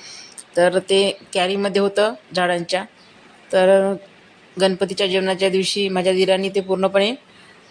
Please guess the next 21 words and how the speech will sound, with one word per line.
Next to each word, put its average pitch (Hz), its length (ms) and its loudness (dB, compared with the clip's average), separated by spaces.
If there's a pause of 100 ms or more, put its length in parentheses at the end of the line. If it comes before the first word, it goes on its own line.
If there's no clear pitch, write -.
(880)
मूळ 202 300 4
जमिनीतच 208 580 0
ठेवले 202 260 2
आणि 208 260 -2
फांद्या 190 280 -2
पूर्णपणे 196 480 0
छाटून 170 220 -2
टाकल्या 160 260 -2
त्याच्या. 151 300 -6 (280)
पण 180 140 -6
ते 196 60 0
झाड 175 200 -2
काही 185 140 -2
मला 190 180 0
फेकावंसं 190 420 0
वाटलं 180 280 0
नाही, 202 120 -2
म्हणून 185 260 -2
मी 185 120 -2
ते 185 220 0 (420)
फांद्या 180 380 -2